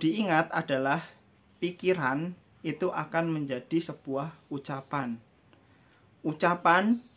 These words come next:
ini akan menjadi sebuah keyakinan. Dan keyakinan akan menjadi sebuah tindakan. Dan yang terakhir, tindakan tersebut akan menjadi sebuah hasil.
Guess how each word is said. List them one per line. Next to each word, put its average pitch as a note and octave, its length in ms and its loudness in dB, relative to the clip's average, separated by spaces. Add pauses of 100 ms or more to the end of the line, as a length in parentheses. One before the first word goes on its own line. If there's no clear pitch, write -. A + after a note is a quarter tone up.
(280)
ini E3 160 0
akan F3+ 400 -2
menjadi E3 640 0
sebuah E3+ 720 -4
keyakinan. E3 800 0 (1040)
Dan C#3 240 0
keyakinan D#3 880 0 (320)
akan E3 480 -2
menjadi D3+ 560 -2
sebuah C#3 640 -4
tindakan. C3 800 2 (800)
Dan B2+ 240 -4
yang C3 160 0
terakhir, D#3+ 640 4 (480)
tindakan C#3+ 640 6
tersebut C#3+ 560 -2 (160)
akan D#3 560 0
menjadi C#3+ 560 -2
sebuah C3 560 -4
hasil. B2 480 -2